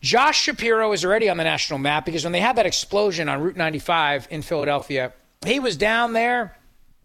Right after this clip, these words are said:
and declaring that this would be fixed. And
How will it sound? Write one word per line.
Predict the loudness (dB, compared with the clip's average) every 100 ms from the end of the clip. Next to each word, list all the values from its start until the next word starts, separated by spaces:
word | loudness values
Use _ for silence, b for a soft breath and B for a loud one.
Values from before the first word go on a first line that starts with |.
| -12
and | -8
declaring | -8 -2 0 0 0
that | -2
this | -2 -2
would |
be | -4 -4
fixed. | -2 -4 -4 -8 -10 B B B B B B
And | -2 0 -2 -6